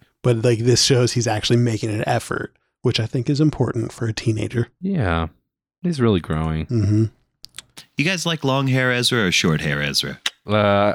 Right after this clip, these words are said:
Speaker 1: I like the long hair. Uh, you know, I don't say that about many people, but I, I'm a fan of the long hair Ezra.
Speaker 2: Yeah.
Speaker 1: Once he gets the short hair, he just, like, looks like an N P C from any video game ever.
Speaker 3: Yeah, yeah, he looks, uh, his model looks unfinished.
Speaker 1: Yeah.
Speaker 2: Yeah.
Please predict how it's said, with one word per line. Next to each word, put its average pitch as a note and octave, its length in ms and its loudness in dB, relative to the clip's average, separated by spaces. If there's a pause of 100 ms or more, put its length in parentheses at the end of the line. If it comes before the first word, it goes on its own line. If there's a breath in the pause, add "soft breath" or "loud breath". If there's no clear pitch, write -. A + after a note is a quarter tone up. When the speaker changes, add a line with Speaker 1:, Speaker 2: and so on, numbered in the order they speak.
(120)
Speaker 1:
I B2 60 2
like D3 160 0
the G#2+ 100 0
long F#2 300 2
hair. F#2 320 0 (160)
Uh, F#2 240 2 (260)
you A#2+ 120 0
know, G#2 200 2
I F#2+ 120 0
don't G#2 160 0
say A2+ 120 0
that F#2+ 100 4
about F2 200 0
many E2+ 180 2
people, D#2+ 320 -2
but E2 240 -2
I, G2+ 280 0
I'm A2+ 120 0
a A#2 60 0
fan A2+ 180 0
of G2 60 0
the F2 80 0
long E2+ 260 0
hair E2+ 160 0
Ezra. E2+ 220 0
Speaker 2:
Yeah. G#2+ 200 2
Speaker 1:
Once F3+ 160 0
he B3 60 0
gets A#3+ 160 -2
the D3+ 100 -2
short D3+ 280 0
hair, C#3 180 2
he A2 120 2
just, A2 220 -2
like, A2 200 -2 (240 loud breath)
looks G#2+ 260 0
like A2+ 160 2
an F2+ 220 0
N G2 180 2
P G2 220 2
C F#2+ 260 2
from F#2 220 -2
any F#2 180 4
video E2+ 300 2
game E2+ 240 2
ever. C#2+ 380 0 (840)
Speaker 3:
Yeah, D#2 300 -2 (140)
yeah, F2 140 -2
he D2+ 160 -2
looks, - 340 0
uh, F2 60 -6
his E2 360 -4
model G2+ 400 2
looks E2 240 -2
unfinished. C#2+ 720 -4
Speaker 1:
Yeah. D2+ 140 -4 (140)
Speaker 2:
Yeah. A2+ 420 2